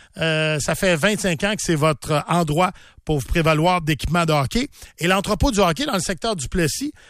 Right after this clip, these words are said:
a été méta-, métamorphosé. Je vais aller là cette semaine, c'est magnifique.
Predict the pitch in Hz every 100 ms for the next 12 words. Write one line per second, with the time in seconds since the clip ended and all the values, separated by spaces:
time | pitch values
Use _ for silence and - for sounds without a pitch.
0 | - - 170 165 220 262 247 254 - 214
1 | - 269 247 - 196 160 - - _ -
2 | 180 180 185 247 - 185 175 180 254 185
3 | 175 214 151 240 294